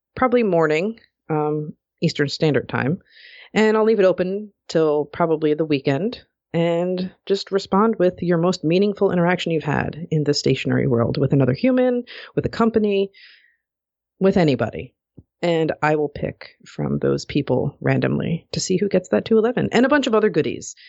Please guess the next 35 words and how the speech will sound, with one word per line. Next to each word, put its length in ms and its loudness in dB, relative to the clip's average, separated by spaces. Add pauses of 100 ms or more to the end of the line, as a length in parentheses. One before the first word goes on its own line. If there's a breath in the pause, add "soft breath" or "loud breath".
(140 loud breath)
Maybe 220 2
I'll 100 4
throw 280 0
in, 200 0
uh, 220 0
I 40 -2
have 100 0
a 40 -2
bunch 280 0
of 100 -2
Les's 380 0
No 120 0
Brand 260 0
notebooks. 800 -4
Um, 320 0 (300 loud breath)
you're 120 4
definitely 440 2
gonna 200 0
get 140 2
a 60 -2
pack 440 0
of 400 0
Casemate 460 -2
Neons, 540 -2
'cause 140 0
that's 200 0
what 100 -2
I 100 -2
do. 300 0
<laughs> 920 -12
I'm 220 2
looking 360 0
at 80 0
a 60 2
stack 500 -2